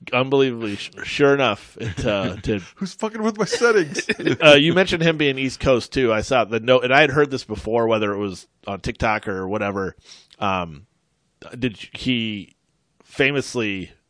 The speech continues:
Speaker 1: is wearing a New York Mets cap in this movie, and he was supposed to be a Yankees cap, and he, they stopped production for four days because he absolutely refused to wear a Yankees cap,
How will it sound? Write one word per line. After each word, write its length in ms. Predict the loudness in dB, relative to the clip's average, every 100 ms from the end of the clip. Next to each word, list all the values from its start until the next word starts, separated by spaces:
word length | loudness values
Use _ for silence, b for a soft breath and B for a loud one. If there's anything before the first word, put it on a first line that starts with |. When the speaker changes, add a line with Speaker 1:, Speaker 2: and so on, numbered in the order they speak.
| _ _ _ _ -8
Speaker 1:
is 140 | -4
wearing 240 | -2 -2 -6
a 60 |
New 120 | -8
York 220 | -8 -8 -8
Mets 260 | -10 -10
cap 320 | -2 -2 -2 -10 _
in 140 | -8 -4
this 220 | -6 -2
movie, 340 | 0 2 0 B B B B
and 260 | 0 0 -2
he 120 | -4
was 120 | -4
supposed 280 | 0 0 0
to 60 | -2
be 80 |
a 140 | -4 -6
Yankees 260 | -6 -4
cap, 240 | 0 0 -2
and 120 | -6
he, 300 | -6 -8 -10
they 160 | -6 -4
stopped 380 | 0 0 0 -2
production 440 | -2 0 -2 -6
for 140 | -8 -6
four 280 | 0 0
days 340 | 0 -4 -8 -10
because 320 | -10 -10 -8
he 180 | -8 -6
absolutely 400 | -6 -6 -6 -6
refused 440 | -8 -8 -8 -6
to 80 | -6
wear 140 | -4
a 40 | -6
Yankees 360 | -8 -10 -12
cap, 240 | -4 -4